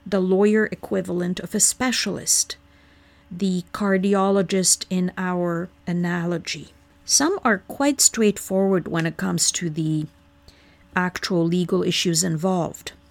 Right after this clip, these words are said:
and may be dealt with very competently and very affordably by the lawyer equivalent to a family physician. A classic family law case involving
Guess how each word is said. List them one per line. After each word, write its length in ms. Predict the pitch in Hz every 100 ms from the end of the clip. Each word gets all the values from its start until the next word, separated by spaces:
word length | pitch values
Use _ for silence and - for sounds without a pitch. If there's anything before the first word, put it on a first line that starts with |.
| _ _ _ _ _ _ _
and 400 | 214 208 208 -
may 180 | 214 214
be 220 | 196 214
dealt 420 | 185 180 277 349
with 220 | 214 185
very 520 | 170 165 214 220 208 185
competently 840 | - 185 180 185 - - - 170
and 100 | 185
very 500 | 175 214 247 240 226
affordably 960 | - - 208 208 202 190 165 156 160 185 - _ - - - -
by 340 | 175 185 180
the 140 | 185 185
lawyer 420 | 185 196 190 185
equivalent 720 | 165 - 196 170 170 170 170
to 360 | - - 180 170 -
a 80 |
family 500 | 165 - 180 165 165
physician. 760 | 165 - 156 165 165 - 156 - - _ _ _ _ _ _ - - - - - - - -
A 80 | 196
classic 760 | - - 220 285 392 - 311
family 440 | - - 220 214 202
law 260 | 202 208
case 380 | 208 208 190 175
involving 960 | 185 180 180 180 175 170 170 165 175